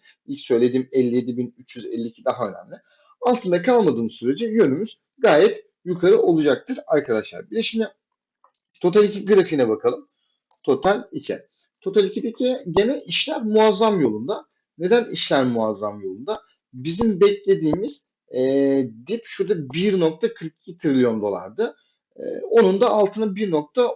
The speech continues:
otuz iki trilyon dolarlara kadar, yani yaklaşık yüz bin dolarlık bir, e, sapma payımız olmuş. E, tabii bir buçuk trilyon dolarda yüz bin dolar gayet ideal aslında. Şöyle bir, e, grafiğimizi de büyütelim.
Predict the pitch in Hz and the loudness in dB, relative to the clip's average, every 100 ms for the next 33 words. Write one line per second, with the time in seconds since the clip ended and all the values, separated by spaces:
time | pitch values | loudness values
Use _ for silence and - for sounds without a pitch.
0 | - 175 175 190 - 180 196 - - 143 | -8 -12 -10 -12 -10 -10 -8 -4 -2 2
1 | 135 123 139 123 127 175 185 165 139 120 | 2 2 4 4 4 2 0 0 0 -2
2 | 139 147 160 - 180 160 135 117 113 104 | -4 -6 -12 -6 -6 -4 -2 2 2 2
3 | 127 123 233 - - _ _ 135 143 - | -4 -4 -4 -4 -20 _ _ 0 2 2
4 | - - 196 147 147 214 - 127 127 220 | -2 0 0 2 2 0 -4 -4 -2 -6
5 | - _ _ 123 135 170 156 147 143 - | -10 _ _ 0 0 0 2 0 -2 -14
6 | 120 170 165 - - - 131 127 117 113 | -8 -4 -4 -6 -4 0 2 2 4 2
7 | 110 104 113 160 131 107 95 127 196 - | 2 0 -2 -4 -4 -6 -2 -2 -2 -8
8 | _ _ - 120 147 165 143 123 147 131 | _ _ -2 2 2 0 -2 4 4 4
9 | 95 - - 107 170 - _ _ _ _ | -2 -10 -10 -8 -8 -8 _ _ _ _
10 | - 147 139 135 131 67 107 104 104 87 | -6 -2 0 0 -2 -6 -10 -8 -8 -8
11 | 85 - _ 139 147 139 123 104 95 90 | -10 -16 _ -4 -4 -4 -10 -10 -12 -16
12 | _ 165 170 123 143 | _ -8 -6 -6 -6